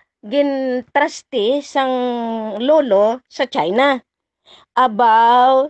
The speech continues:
ti karon kadlawan tagid kamo eh kay nagwa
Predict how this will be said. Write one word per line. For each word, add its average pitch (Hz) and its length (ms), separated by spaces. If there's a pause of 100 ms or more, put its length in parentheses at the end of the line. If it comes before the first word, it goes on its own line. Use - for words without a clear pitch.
(160)
ti 311 160
karon 240 400
kadlawan 220 640
tagid 220 320
kamo 240 340
eh 311 140
kay 330 180
nagwa 254 400